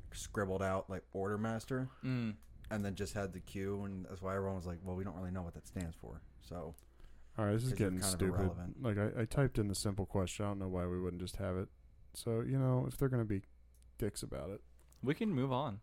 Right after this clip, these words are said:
Speaker 3: we'll just move
Speaker 1: Um,
Speaker 3: on.
Speaker 1: we're gonna go with master. I like
Speaker 2: Master!
Speaker 1: that.
Speaker 3: Yeah.
Speaker 1: I like that.
Speaker 3: Mormon.
Speaker 1: Sure, Mormon. Yep.
Speaker 2: Or mitochondria. All
Speaker 1: All good. Yeah. All definitely good.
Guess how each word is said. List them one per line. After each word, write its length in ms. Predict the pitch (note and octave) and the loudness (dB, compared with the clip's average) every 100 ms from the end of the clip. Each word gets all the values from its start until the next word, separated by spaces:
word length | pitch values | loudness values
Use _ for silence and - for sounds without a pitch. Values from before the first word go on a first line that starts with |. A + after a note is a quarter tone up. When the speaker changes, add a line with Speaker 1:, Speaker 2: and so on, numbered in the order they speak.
| - | -4
Speaker 3:
we'll 200 | A2 G2+ | -2 0
just 200 | G#2+ - | -2 -4
move 200 | G2 G2+ | -2 2
Speaker 1:
Um, 60 | |
Speaker 3:
on. 80 | D#3+ | 4
Speaker 1:
we're 100 | F#3 | 4
gonna 80 | G#3+ | 6
go 80 | F3+ | 8
with 100 | A#2+ | 8
master. 380 | F#2+ E2 - - - - - - - | 4 2 -6 -6 -6 -6 -16 -14 -2
I 100 | G2+ | 4
like 100 | G2 | 6
Speaker 2:
Master! 320 | - F2+ A3 - | 6 6 2 2
Speaker 1:
that. 80 | G2+ | 2
Speaker 3:
Yeah. 160 | F#2 | 4
Speaker 1:
I 40 | F#2+ | 2
like 220 | F2+ D#2+ | 0 -4
that. 200 | D2 B1+ - - - | -6 -6 -10 -12 -8
Speaker 3:
Mormon. 460 | A2+ A2 G#2+ G#2+ G#2+ - - - - | 0 2 4 2 -2 -10 -12 -14 -6
Speaker 1:
Sure, 200 | - - | -4 -2
Mormon. 400 | A2+ G#2+ G#2+ A#2+ - | 2 2 2 -2 -4
Yep. 280 | F#2 G2 A#2 | -2 0 0
Speaker 2:
Or 160 | C#3 C#3+ | 2 8
mitochondria. 680 | C#3 B2+ B2 G#2+ G2 F#2+ | 8 8 6 4 2 -2
All 460 | - A2+ A2+ G#2+ G#2+ - - | 4 6 6 6 2 -2 4
Speaker 1:
All 280 | C3 E3 | 6 8
good. 380 | C3 C3 C3 A#2+ G#2 | 6 6 6 2 -2
Yeah. 340 | G#2 F#2 F2 D#2+ - - - - | 0 0 -2 -8 -16 -20 -20 -8
All 160 | G2 G2+ | -2 -2
definitely 400 | F#2+ F#2+ F2+ F2+ | -2 -4 -6 -6
good. 340 | F2+ F2 E2+ | -4 -6 -6